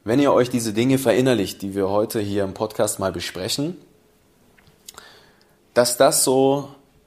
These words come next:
die Aspekte sind, die euch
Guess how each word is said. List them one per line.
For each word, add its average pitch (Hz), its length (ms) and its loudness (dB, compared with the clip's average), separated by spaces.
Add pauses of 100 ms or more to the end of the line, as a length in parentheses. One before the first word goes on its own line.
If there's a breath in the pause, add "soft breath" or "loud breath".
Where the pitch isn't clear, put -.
(840)
die 127 180 4
Aspekte 131 460 2
sind, 117 680 -2
die 104 180 2
euch 104 600 0